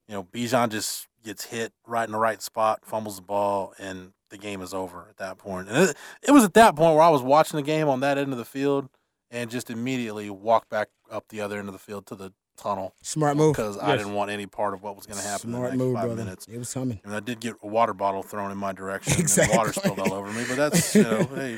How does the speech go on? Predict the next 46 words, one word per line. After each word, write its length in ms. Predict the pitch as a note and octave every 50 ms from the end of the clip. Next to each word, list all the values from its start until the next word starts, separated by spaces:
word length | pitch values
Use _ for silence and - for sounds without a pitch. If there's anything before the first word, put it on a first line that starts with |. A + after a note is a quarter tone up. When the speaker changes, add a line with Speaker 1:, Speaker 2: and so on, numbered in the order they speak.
| - - -
Speaker 1:
that's 120 | B2+ C#3
Speaker 2:
You're 120 | E3 F#3 F3
one 100 | F3+ F3
of 40 | D3+
the 80 | D#3
lucky 260 | D#3 E3 F3 - - C#3
ones. 360 | B2 A#2 A2 G#2 - - _ _
Speaker 1:
uh, 540 | B2 A#2+ A#2+ A#2+ A#2 A#2 A#2 A#2+ A#2 A#2+ A#2+
Speaker 2:
<laughs> 380 | D#3+ C#3 - F#3 D#3+ - - -
Speaker 1:
what, 340 | C#3 C3+ C#3 C#3+ C#3 C3 A#2+
collateral 440 | - B2+ B2 C3 C3 B2+ B2+ A#2+
damage 440 | G#2 G2+ A2+ G#2+ G#2 G2+ G2+ F#2+ F#2 F#2+
at 80 | -
that 240 | - G2+ G2 F#2+ -
point. 300 | - G#2 G2+ G2 F#2+ - _ _ _ -
Um, 480 | C3+ C#3 C#3 C3+ C3 B2 A#2 A2 G2+ _ _ _ _ _ _ _ _ _ _ -
I 60 | A#2+ D3
wanna 100 | F3 F3+
talk 120 | - G#3+
about 160 | G3 E3+ C3+ A#2+
Bijan's 460 | C3+ C#3+ D3 C3+ D3+ C#3 B2+ A#2 G2+
usage, 800 | G2+ G2+ A2 A#2+ C3+ C3+ - - G#2 G2 F#2 F#2 - - - _ _ _ _ _ _ _ _ _ _
and 600 | - B2+ A#2+ A#2+ A#2+ A#2+ A#2 A#2 A2+ A2 A2 G#2+ G#2
you 120 | A#2+ E3+
guys 240 | F3+ F#3+ F3+ D#3 -
tell 200 | - - D#3 D3+
me 140 | D3 C#3 B2+
if 100 | A#2+ -
this 220 | - D3 C#3+ - B2+
is 160 | A2+ G2+ G2+
just 320 | - - D3 C#3+ - -
right, 380 | B2 A#2+ C3+ C#3+ C#3+ D3 C#3 - _ _ _ _ _ _ -
you 100 | A#2 A2+
know, 100 | G#2+ G#2
about 280 | G2 G#2+ A#2+ C3 C3
enough, 480 | B2 A#2+ B2+ C3+ C3+ C#3 C3+ - - - -
if 140 | G#2+ - -
he 80 | A#2 A2+
needs 280 | A#2 A#2 A#2 G#2 -
more. 320 | - G#2+ A#2 C3 C#3 C3+ - _ _ _ _ _ _ _ _
I 120 | A#2+ B2+
went 200 | D#3 G3 A3 G3+
back. 220 | D3 D#3+ D3+ C#3+ D3+
I 60 | D3
like 240 | D3+ D#3 F3+ F#3 -
that 100 | - D3+